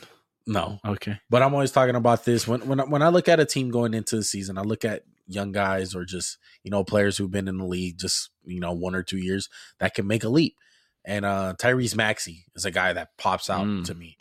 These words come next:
Speaker 2: I like that.
Speaker 1: You know, a guy that can make a leap. Um, Shake Milton's not bad. Seth Curry,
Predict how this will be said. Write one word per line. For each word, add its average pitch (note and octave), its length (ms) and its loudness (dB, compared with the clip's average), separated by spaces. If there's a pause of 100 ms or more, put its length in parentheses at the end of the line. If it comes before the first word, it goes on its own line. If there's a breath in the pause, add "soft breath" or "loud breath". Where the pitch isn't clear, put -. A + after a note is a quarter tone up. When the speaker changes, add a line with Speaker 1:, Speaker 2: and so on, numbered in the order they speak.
Speaker 2:
I G2 60 -2
like F#2 280 -2
that. G2+ 140 -6
Speaker 1:
You G2+ 60 0
know, G2 160 4
a F#2 60 0
guy G2 200 0
that F#2 160 -2
can F#2+ 120 -6
make F2+ 140 -6
a F2+ 60 -4
leap. F2+ 320 -8 (500)
Um, F2 680 -4 (200)
Shake G2+ 260 0
Milton's G2 400 -4
not F#2 180 -2
bad. F2 260 -4
Seth - 340 2
Curry, F2+ 500 -4